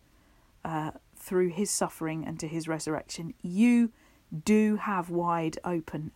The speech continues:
access. And I want to encourage you this week not just to wait for that knowledge, but to fight for that knowledge, to stand up and say, "I have every right to come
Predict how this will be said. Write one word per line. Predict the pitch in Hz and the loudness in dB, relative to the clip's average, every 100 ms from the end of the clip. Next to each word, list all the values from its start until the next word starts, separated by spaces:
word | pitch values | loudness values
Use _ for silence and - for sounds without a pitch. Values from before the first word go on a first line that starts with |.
| - | -14
access. | - - - - - - - _ _ _ _ _ _ _ _ _ _ _ | -12 -12 -10 -10 -8 -8 -12 _ _ _ _ _ _ _ _ _ _ _
And | - 196 - | -2 2 6
I | 226 247 | 6 6
want | 226 220 - - | 6 2 -2 -4
to | 208 196 196 - _ _ - | -2 -2 -4 -10 _ _ -8
encourage | 196 - 233 226 202 - | -6 2 4 6 4 0
you | 175 175 | -2 -2
this | 170 - | -4 -2
week | 165 151 - | -2 -2 -2
not | 185 196 202 - - | 0 4 2 0 -4
just | 180 160 - - | -2 -2 -6 -8
to | - 170 - | -6 -6 2
wait | 180 156 - - - - - - - | 2 2 -2 -10 -12 -18 -20 -20 -20
for | - 156 | -8 2
that | 165 - | 2 2
knowledge, | 160 143 131 - | -2 -2 -4 -4
but | 196 - | -6 -4
to | 214 | -6
fight | - - 156 - - - | -6 -6 -6 -6 -12 -14
for | - 165 | -12 -8
that | 143 - | -8 -6
knowledge, | 147 123 - 120 - | -6 -6 -6 -8 -8
to | - - 196 185 - - - - - | -4 -2 0 -2 -6 -16 -20 -20 -18
stand | - - 208 202 185 | -6 0 4 4 2
up | 165 | 0
and | 170 160 | -4 -4
say, | - 170 151 - - | -2 0 0 -2 4
"I | 202 208 196 190 | 6 8 6 2
have | - 190 - | 0 -2 0
every | 202 185 170 170 165 - | -4 -2 -2 -2 -2 -4
right | 170 165 147 - | 0 0 0 -8
to | - - | -12 -12
come | - - 190 175 | -12 -4 0 0